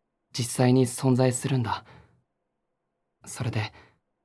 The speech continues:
普段は人と同じように生きている。人と同じように食事をしたり、見た目もあまり変わらずに暮らしているんだけど。でも、その他に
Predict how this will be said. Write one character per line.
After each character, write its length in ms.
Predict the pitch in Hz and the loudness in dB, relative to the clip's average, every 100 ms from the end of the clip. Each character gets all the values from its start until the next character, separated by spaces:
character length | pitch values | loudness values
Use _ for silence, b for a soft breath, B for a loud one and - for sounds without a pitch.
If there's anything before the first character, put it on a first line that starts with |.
| _ _ - | _ _ 0
普 140 | 185 | 8
段 220 | 180 165 | 10 10
は 120 | 127 | 8
人 280 | 101 - 139 | 4 0 0
と 180 | 135 143 | 4 6
同 140 | 143 | 6
じ 100 | 135 | 4
よ 120 | 147 147 | 2 2
う 20 | |
に 180 | 123 107 | 2 -2
生 80 | |
き 80 | 110 | -6
て 80 | 120 | -8
い 80 | - | -8
る。 100 | - - _ _ _ _ _ _ _ _ _ _ _ _ _ _ - | -12 -20 _ _ _ _ _ _ _ _ _ _ _ _ _ _ -14
人 280 | - 202 185 | 0 4 10
と 200 | 196 196 | 12 12
同 120 | 202 | 12
じ 140 | 175 | 12
よ 100 | 208 | 12
う 40 | 208 | 12
に 140 | 180 | 10
食 360 | 135 - 123 147 | 8 2 2 4
事 120 | 139 | 6
を 100 | 143 | 4
し 80 | 139 | 4
た 120 | 151 | 0
り、 300 | 139 104 - _ _ _ _ _ - | 0 -2 -6 _ _ _ _ _ -12
見 180 | 135 | -4
た 140 | 127 147 | 4 6
目 100 | 147 | 8
も 220 | 151 147 | 10 8
あ 20 | |
ま 140 | 151 151 | 8 8
り 100 | 151 | 6
変 120 | 160 | 6
わ 80 | 156 | 6
ら 100 | 147 | 6
ず 80 | 151 | 4
に 140 | 147 | 2
暮 200 | - 151 | 2 0
ら 60 | 143 | 0
し 80 | |
て 100 | - | 0
い 60 | 147 | 0
る 100 | 151 | 2
ん 60 | 147 | 0
だ 120 | 120 | -2
け 100 | 110 | -6
ど。 240 | 98 - _ _ _ _ _ _ _ _ _ _ _ _ _ _ _ _ _ _ _ _ | -8 -12 _ _ _ _ _ _ _ _ _ _ _ _ _ _ _ _ _ _ _ _
で 100 | - | -4
も、 280 | 117 98 - _ _ _ _ _ _ _ _ _ _ _ | -4 -4 -12 _ _ _ _ _ _ _ _ _ _ _
そ 180 | - 156 | -4 4
の 140 | 165 165 | 6 6
他 200 | 165 131 | 4 2
に 220 | 104 | 0